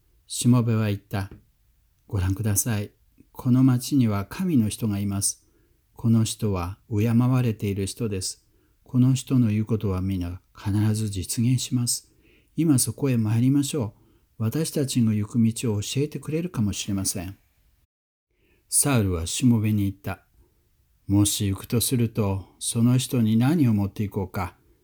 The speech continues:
私たちの袋にはパンもなくなったし、神の人に持って行く贈り物もない。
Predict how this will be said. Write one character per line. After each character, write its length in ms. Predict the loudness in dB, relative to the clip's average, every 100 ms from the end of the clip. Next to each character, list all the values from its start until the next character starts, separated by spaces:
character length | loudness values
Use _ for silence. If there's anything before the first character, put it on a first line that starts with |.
| _ -6
私 340 | -2 0 -2
た 120 | 0 0
ち 120 | 2
の 120 | 0
袋 300 | -2 -2 2
に 140 | 2
は 260 | 2 -2 -6 _ _ _ -4
パ 160 | 2
ン 80 | 4
も 100 | 4
な 140 | -2 -4
く 100 | -2
な 140 | -2
っ 60 | -4
た 120 | -6
し、 380 | -6 -8 -10 _ _
神 240 | -2 4 4
の 140 | 4
人 200 | -2 0
に 140 | 2 2
持 140 | -2
っ 40 |
て 160 | -4 -2
行 120 | -2
く 140 | 0 -2
贈 180 | 0 0
り 80 |
物 260 | 2 2 2
も 120 | 2
な 180 | 2 0
い。 140 | -4